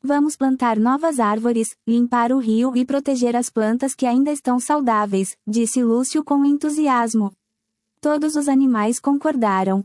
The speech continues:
e em poucos dias, a floresta estava cheia de vida novamente. Os esquilos plantaram sementes nas áreas devastadas, as águias recolheram galhos para construir novos ninhos, e os castores limparam o rio bloqueado por lixo humano.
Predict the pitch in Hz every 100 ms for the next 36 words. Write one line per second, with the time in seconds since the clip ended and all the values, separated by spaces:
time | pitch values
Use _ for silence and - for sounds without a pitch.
0 | _ 233 233 240 277 311 330 294 214 220
1 | 240 262 - - 233 247 233 214 247 -
2 | 254 - 233 220 220 269 277 294 285 254
3 | 254 254 269 262 277 311 285 240 240 -
4 | 202 _ _ _ _ _ _ - 277 277
5 | 277 - 294 311 - 269 269 247 214 220
6 | 214 254 226 233 277 302 269 247 208 202
7 | 196 208 254 311 311 233 196 202 226 -
8 | - 226 233 240 262 254 254 254 240 220
9 | 233 277 233 220 262 294 262 240 240 277
10 | - 262 220 202 240 285 302 247 233 226
11 | 240 - _ 254 254 - 254 - 247 254
12 | 302 285 285 262 226 233 240 233 269 277
13 | 277 277 269 220 226 262 285 262 254 262
14 | 311 302 269 247 233 202